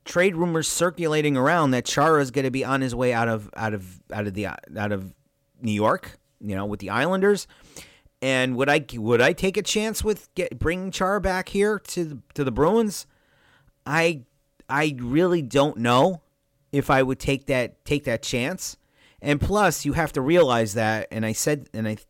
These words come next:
believe I said this last week, is that Jake DeBrusk is talking to teams, you know,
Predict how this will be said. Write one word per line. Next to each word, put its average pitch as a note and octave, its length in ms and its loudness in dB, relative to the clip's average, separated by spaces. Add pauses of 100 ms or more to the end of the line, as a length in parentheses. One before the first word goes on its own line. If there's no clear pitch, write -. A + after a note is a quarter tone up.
(200)
believe C#3 300 -4
I B2+ 80 -2
said A#2 260 -4
this G#2+ 180 -8
last G#2+ 280 -4
week, C#3 380 0 (560)
is B2+ 140 -4
that C3 200 2
Jake F3 220 0
DeBrusk C#3+ 440 0
is C3 120 -4
talking C3 360 0
to G#2+ 60 -2
teams, G#2+ 580 -2 (380)
you B2+ 100 0
know, G#2+ 220 0